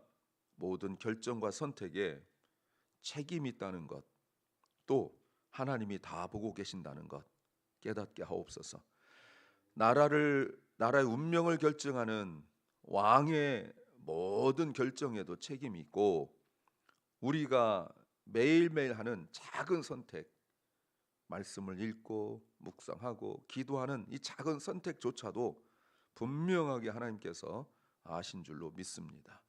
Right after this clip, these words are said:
사랑 별난과 우리 자녀들이 이 중요한 결정과 선택을 잘 할 수 있도록 성령 하나님 붙잡아 주옵소서.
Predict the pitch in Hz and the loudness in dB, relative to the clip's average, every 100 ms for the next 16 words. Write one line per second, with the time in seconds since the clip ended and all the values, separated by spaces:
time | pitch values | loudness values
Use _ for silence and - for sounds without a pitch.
0 | _ _ _ _ - 101 95 101 98 95 | _ _ _ _ 2 2 2 0 2 2
1 | 90 92 95 - 95 92 90 98 90 _ | 0 -2 -4 -6 -4 -4 -4 -8 -10 _
2 | _ _ _ - 123 135 - 120 123 113 | _ _ _ -6 -4 -4 -4 -2 -2 -2
3 | 113 113 113 117 104 101 - - - 95 | -2 -4 -4 -4 -2 -4 -6 -8 -10 -4
4 | 104 80 80 - 67 69 82 117 110 120 | -2 -2 -10 -12 -8 -6 -2 -2 -4 -6
5 | 113 110 113 - 131 131 123 117 113 104 | -6 -4 -4 -6 -10 -8 -6 -4 -4 -6
6 | 98 - 101 95 92 90 87 82 - - | -8 -4 -2 -2 -4 -4 -4 -4 -8 -6
7 | 123 139 | -4 -6